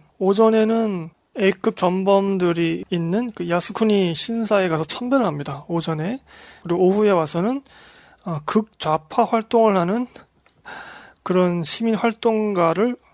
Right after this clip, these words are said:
돕고 있습니다. 그리고 영화 말미에 보면은 이 사람이 오키나와 차별 반대 운동의 그 집회에 참여를 해서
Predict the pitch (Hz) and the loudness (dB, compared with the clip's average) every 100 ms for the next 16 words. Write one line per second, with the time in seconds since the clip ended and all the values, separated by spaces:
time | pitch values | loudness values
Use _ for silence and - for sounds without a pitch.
0 | _ - 160 - 208 - 147 143 135 - | _ -4 -2 2 2 2 -4 -10 -14 -18
1 | _ _ _ _ _ - 196 196 180 196 | _ _ _ _ _ 0 2 2 2 2
2 | 175 170 180 170 165 160 190 220 170 160 | 2 2 0 0 -2 -4 -4 -2 -2 -2
3 | 156 196 262 - _ _ _ _ - 175 | -4 -4 -6 -8 _ _ _ _ -4 -4
4 | - 233 226 214 208 208 - 247 226 233 | -4 -2 0 2 2 0 -4 -2 2 2
5 | 220 247 392 - - 165 190 220 208 185 | 2 -2 -8 -8 -4 -2 2 2 2 2
6 | 175 170 156 156 233 - _ - - 165 | 2 0 0 -4 -6 -10 _ -14 -8 -6
7 | - - 185 170 220 254 - - 214 202 | -6 -2 0 0 -2 -6 -10 -4 0 2
8 | 170 151 143 190 | 2 0 0 -2